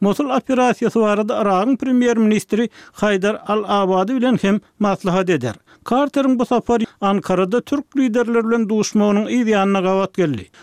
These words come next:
Ol şol ýerde Türkiýanyň Mosul ýygyny almak söwgaşyna goşulma babatda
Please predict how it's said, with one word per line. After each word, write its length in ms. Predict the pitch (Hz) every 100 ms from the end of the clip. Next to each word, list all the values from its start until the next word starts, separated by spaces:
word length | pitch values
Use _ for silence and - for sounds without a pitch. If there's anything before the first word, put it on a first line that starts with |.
| -
Ol 120 | 240
şol 220 | 247 269
ýerde 300 | 269 262 226 247
Türkiýanyň 600 | 269 262 247 233 233 220
Mosul 340 | 214 220 220
ýygyny 320 | 208 202 196
almak 300 | 254 262 247
söwgaşyna 440 | - 240 220 - 226
goşulma 540 | 202 180 208 214 208
babatda 580 | 202 190 185 - 233